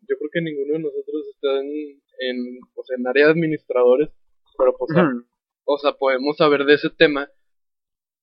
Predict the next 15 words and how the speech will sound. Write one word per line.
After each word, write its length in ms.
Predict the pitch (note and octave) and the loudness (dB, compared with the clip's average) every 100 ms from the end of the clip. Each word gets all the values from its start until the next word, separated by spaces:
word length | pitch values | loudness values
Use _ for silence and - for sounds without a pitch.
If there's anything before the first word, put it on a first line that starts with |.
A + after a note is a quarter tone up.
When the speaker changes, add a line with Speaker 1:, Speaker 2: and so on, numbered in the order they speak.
| _ | _
Speaker 1:
que 180 | F3 D#3 | 4 4
si 220 | E3 E3+ | 0 -2
tú 480 | E3+ F3 F#3+ G#3 G#3 | 0 4 6 4 2
sabes 360 | - G3+ G#3+ - | 0 2 2 0
publicitar 560 | A3+ G3+ F3 _ D3+ | -2 -2 -2 _ 2
algo 260 | D#3 D#3+ F3 | 4 4 2
bien, 360 | E3+ D3+ F3 - _ _ _ _ _ _ | 2 2 0 -10 _ _ _ _ _ _
por 180 | C#3+ C3+ | 0 0
más 260 | C#3 D#3 - | 2 0 2
pequeño 420 | F#3+ F#3+ F#3+ G3 | 2 4 4 2
que 100 | F#3 | 0
sea, 360 | D#3 C#3 D3+ - _ _ _ _ _ - - - - _ - _ _ | 2 2 2 -4 _ _ _ _ _ -20 -18 -18 -20 _ -20 _ _
o 140 | B2 | -16
insignificante, 840 | A#2+ - - A#2+ - - B2 A#2+ C3+ A#2+ A2+ | -14 -16 -20 -20 -14 -8 -8 -4 -6 -6 -12
o 200 | A2 | -20